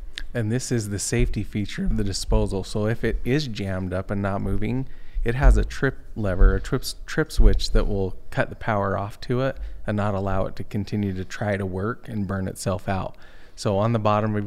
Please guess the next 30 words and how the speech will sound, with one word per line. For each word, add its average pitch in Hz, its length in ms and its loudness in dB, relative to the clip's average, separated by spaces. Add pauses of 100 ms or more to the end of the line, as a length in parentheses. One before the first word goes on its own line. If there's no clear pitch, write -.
(120)
y-, 104 180 -4
most 113 400 0
disposals, 107 720 -4
you'll 104 80 -6
find 98 340 -2
a 95 160 0 (360)
little 101 200 0
red 98 400 0
switch, - 720 -2 (340)
and 104 100 0
it's - 140 -2
just - 240 -2
a 123 40 2
little 113 200 -2
trip - 340 -4
switch. - 260 -6
All 101 100 0
you 101 40 -2
gotta 101 160 -2
do 101 100 -2
is 98 120 -4
go 98 320 -4
in 101 100 -2
there 98 100 -2
and 92 160 -6
push - 280 -6
it 98 80 -2
up 104 160 -6
back 101 260 -4
in, 110 320 -4